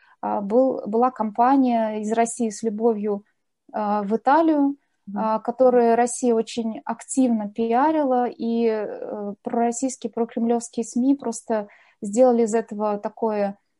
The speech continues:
Speaker 1: красочное шоу. И, в принципе, а, в марте фактически, а,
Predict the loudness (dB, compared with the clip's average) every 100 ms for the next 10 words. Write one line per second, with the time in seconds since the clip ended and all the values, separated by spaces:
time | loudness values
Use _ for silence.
0 | _ -2 2 2 2 -6 -6 -6 -4 0
1 | 2 2 0 -2 _ -20 _ _ 0 2
2 | 4 4 2 -4 0 2 2 -2 0 0
3 | 0 -6 _ _ _ _ _ _ _ _
4 | _ -8 -2 0 2 0 -2 -10 -12 -14
5 | -14 -14 -16 -12 -12 -12 -18 -12 -6 -4
6 | -6 -8 -8 -4 4 6 6 4 0 0
7 | 0 0 -12 _ -4 -2 -4 -4 -6 0
8 | 2 2 2 0 2 2 0 -4